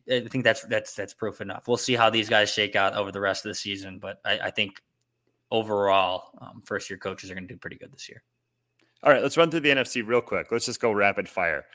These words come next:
Speaker 2: I will list out the teams in some kind of order, and you say whether the Vikings right now, um, looking forward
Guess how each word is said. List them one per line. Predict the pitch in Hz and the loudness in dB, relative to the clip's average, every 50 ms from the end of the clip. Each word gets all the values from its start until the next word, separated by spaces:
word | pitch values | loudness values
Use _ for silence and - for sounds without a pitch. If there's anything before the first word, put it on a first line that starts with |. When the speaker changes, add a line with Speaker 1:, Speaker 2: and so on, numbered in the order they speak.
| _ _ - | _ _ 0
Speaker 2:
I | - 131 | 2 4
will | 151 160 | 6 6
list | 156 156 147 - 147 | 6 6 6 6 4
out | 139 135 - | 4 4 4
the | 127 | 0
teams | 120 - 127 117 117 113 110 107 107 | -4 -2 -2 0 0 -2 -2 -2 -2
in | 104 101 98 95 95 90 92 - _ _ _ _ _ _ _ - | -2 -2 -2 -4 -8 -10 -12 -16 _ _ _ _ _ _ _ -12
some | - - 127 123 | -8 -6 -6 -4
kind | 117 127 113 107 | 0 0 0 0
of | 104 90 | 0 -2
order, | 87 92 90 90 95 98 - - - | -2 -4 -2 -2 -2 -2 -4 -4 -4
and | 98 98 92 92 98 | -4 -4 -4 -4 -4
you | 101 113 | -4 -6
say | 110 - 113 107 | -4 -2 -2 0
whether | 104 101 98 95 | 0 0 -2 -4
the | 90 90 | -6 -4
Vikings | 87 87 101 107 101 - 107 101 98 - - 104 | -2 0 0 0 0 -4 -8 -10 -10 -8 -4 -2
right | 107 104 - | -2 -2 0
now, | 98 107 95 90 95 107 110 _ _ _ - _ _ _ - | 0 -2 0 0 -2 -4 -6 _ _ _ -20 _ _ _ -6
um, | - 98 95 90 90 87 95 - - _ - - | -2 -2 0 0 -2 -4 -8 -10 -12 _ -2 4
looking | 139 185 - 233 220 202 | 4 4 6 4 2 2
forward | - - 196 185 180 170 160 151 147 139 135 135 135 | 2 4 6 8 10 10 10 10 8 6 6 4 2